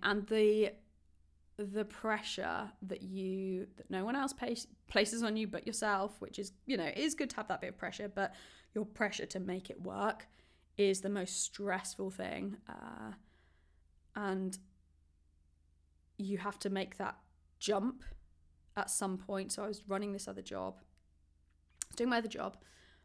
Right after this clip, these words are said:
Uh, I was working in a school, and I, so I was juggling that with starting off taking clients, teaching classes in the gym, that kind of thing. There's gotta be a point where you just make the jump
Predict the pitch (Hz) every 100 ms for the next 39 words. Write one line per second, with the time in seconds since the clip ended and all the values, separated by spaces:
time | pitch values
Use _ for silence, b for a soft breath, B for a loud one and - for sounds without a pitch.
0 | - 208 - 196 190 202 196 - - 349
1 | 330 320 277 - - 214 202 202 202 202
2 | 196 190 - _ - - 202 - - 214
3 | 147 b b b b - - 208 180 -
4 | 190 185 180 202 190 - - - 208 202
5 | 196 196 - - - b b b b b
6 | b b b b b b b _ _ _
7 | _ _ _ _ _ - - - 220 190
8 | 202 190 180 180 - 262 240 240 - 220
9 | 185 214 196 202 196 190 196 196 - -
10 | 202 - - 196 - 202 196 202 - -
11 | - _ _ _ _ _ _ - 247 254
12 | 262 - 226 220 220 196 196 190 185 202
13 | 180 202 165 -